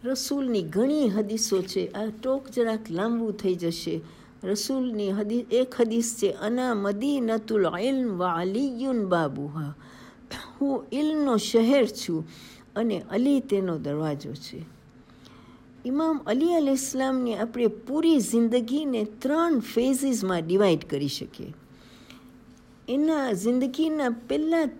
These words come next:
ત્રેવીસ વર્ષો ઇસ્લામિક સિસ્ટમને એસ્ટાબ્લિશ કરવા માટે રસૂલને એ પૂરો સાથ આપે છે. જેટલી જંગો લડવામાં આવી, એની ફ-, એની વિક્ટરી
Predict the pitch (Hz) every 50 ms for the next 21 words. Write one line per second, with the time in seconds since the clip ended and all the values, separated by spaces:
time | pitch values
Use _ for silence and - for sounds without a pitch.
0 | - - - - 220 254 294 330 320 339 349 302 - - - 220 220 214 214 214
1 | - - 180 170 - - - 220 208 - - - 262 277 302 302 294 277 277 -
2 | - 254 262 - - - - 285 269 262 254 226 196 185 185 - - - 247 262
3 | 254 254 269 247 - - - - 226 233 240 247 240 214 190 175 170 170 175 170
4 | 160 185 - - - - - - - - - - - - - - 208 233 233 -
5 | - 320 302 311 320 311 294 285 269 - 208 240 233 233 - - - 320 339 339
6 | 330 294 240 - - 214 180 180 180 - - 117 - - - 139 - - - -
7 | - - - - - - - - - - - - - - 269 302 302 - - 320
8 | 349 349 320 247 - - 226 254 269 277 277 302 294 269 240 233 240 240 247 254
9 | 247 240 233 220 202 190 180 196 220 240 233 247 220 202 208 208 - - - -
10 | - - - 220 233 247 247 233 208 - - - 247 226 - - 214 240 247 240
11 | 240 220 185 160 165 214 254 - - - - - 269 277 277 294 330